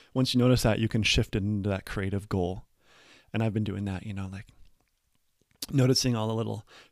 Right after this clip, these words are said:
things I can get all worked up about, which I do get worked up about, but then I've got this race. It's like, that's bigger. That's kind of a bigger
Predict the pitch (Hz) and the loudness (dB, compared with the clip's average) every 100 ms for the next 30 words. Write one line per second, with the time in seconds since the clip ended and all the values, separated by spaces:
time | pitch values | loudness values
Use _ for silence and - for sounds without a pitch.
0 | _ - 117 113 107 107 110 107 104 101 | _ -4 -2 0 -2 -2 -2 0 -2 -2
1 | 117 110 110 - 110 110 104 107 113 120 | 0 0 0 -4 -8 -8 -6 -6 -6 -10
2 | 117 101 98 117 110 107 - 107 107 107 | -10 -8 -4 -4 -4 -6 -6 -6 -4 -2
3 | 110 117 _ _ _ _ 107 104 117 110 | 0 -2 _ _ _ _ -6 0 0 0
4 | 110 113 98 98 107 104 - - - 104 | -2 -2 -6 -2 0 0 0 -2 -8 -10
5 | - 98 - 117 107 92 107 101 98 - | -8 -8 -6 -6 -4 -2 0 0 -4 -8
6 | 117 - 135 131 113 92 107 107 | -8 -4 0 2 0 0 0 0